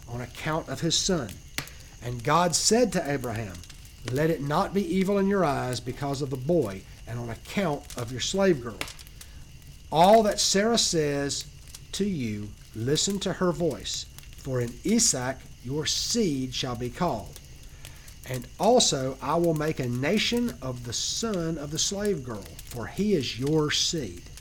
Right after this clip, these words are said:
So God says, "Send him away, send him out in the desert,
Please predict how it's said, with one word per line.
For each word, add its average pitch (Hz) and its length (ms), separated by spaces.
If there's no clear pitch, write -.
So 180 600
God 170 720
says, 185 720
"Send - 460
him 214 120
away, 196 440
send - 420
him 262 100
out 240 140
in 202 60
the 202 60
desert, 170 460